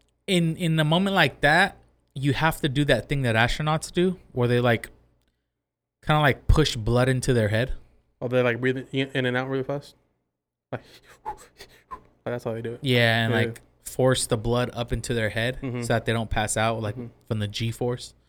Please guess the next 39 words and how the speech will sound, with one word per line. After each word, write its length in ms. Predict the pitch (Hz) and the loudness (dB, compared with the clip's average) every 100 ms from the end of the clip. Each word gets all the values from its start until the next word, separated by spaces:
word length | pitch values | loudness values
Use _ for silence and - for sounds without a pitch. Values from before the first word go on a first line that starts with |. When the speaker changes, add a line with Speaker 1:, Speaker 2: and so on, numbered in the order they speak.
| _ | _
Speaker 1:
I 80 | 123 | -4
think 100 | 135 | 0
that's 140 | 165 160 | 0 0
what 100 | 123 | -2
you 100 | 117 | -2
have 160 | 113 | -2
to 60 | 113 | -4
do 200 | 110 110 | -6 -6
when 100 | 107 | -6
you're 100 | 101 | -10
in, 140 | 104 104 - | -12 -14 -16
like, 100 | 101 - | -18 -10
that 200 | 98 - | -10 -10
situation. 480 | - - - - - _ _ _ - | -16 -16 -16 -18 -20 _ _ _ -16
Speaker 2:
Dang. 220 | - - _ _ _ - | -16 -18 _ _ _ -14
Speaker 1:
Some 160 | 117 | -8
people 200 | 107 104 | -6 -4
are 80 | 101 | -4
just 460 | 101 104 - - _ _ _ _ _ _ | -6 -10 -12 -20 _ _ _ _ _ _
weaker 640 | 107 107 110 - 110 104 - - | -10 -6 -6 -4 -4 -4 -8 -12
than 200 | 101 123 | -6 -4
Speaker 2:
The 80 | 107 | 0
fear 140 | 127 | 2
Speaker 1:
others. 80 | 120 | 2
Speaker 2:
just 140 | 117 123 | -2 -4
hits 160 | 123 | -6
them. 160 | 117 117 _ _ _ _ _ _ _ _ _ _ _ _ - _ _ | -10 -14 _ _ _ _ _ _ _ _ _ _ _ _ -20 _ _
Speaker 1:
That 200 | 208 240 | 2 2
too. 220 | 233 208 247 - | 4 0 0 -4
They 120 | 226 | -2
might 180 | 202 175 | 0 0
be 100 | 160 | -2
a 40 | 139 | -2
little 140 | 127 | -2
too 120 | - | -4
afraid. 340 | 113 - 107 107 - | -10 -6 -6 -6 -8
Speaker 2:
Mm-hmm. 260 | 139 123 123 - _ - | -6 -6 -8 -14 _ -12
Just 180 | 120 | -4
to, 260 | 127 113 117 | -2 -2 -4